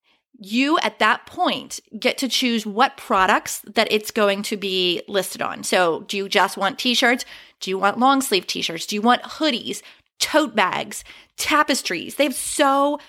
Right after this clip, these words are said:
many products, over a hundred different product types. So you get to choose what products, and y-, you don't have to print it on everything.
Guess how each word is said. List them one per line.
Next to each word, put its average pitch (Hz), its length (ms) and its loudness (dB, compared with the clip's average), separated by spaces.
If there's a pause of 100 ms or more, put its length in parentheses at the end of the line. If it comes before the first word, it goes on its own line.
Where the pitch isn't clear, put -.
(280)
many 226 480 0 (360)
products, - 640 0
over 262 200 4
a 254 80 4
hundred 262 340 0
different 254 320 -2
product 214 360 0
types. - 380 -6 (480)
So 254 520 2
you 220 160 0
get 285 160 2
to 254 80 2
choose 220 280 -2
what 254 200 2
products, - 340 2
and 233 160 0
y-, 240 160 0
you 254 160 0
don't 330 160 0
have 277 160 0
to 403 80 -6
print 214 240 0
it 190 80 -2
on 180 100 0
everything. 196 480 -2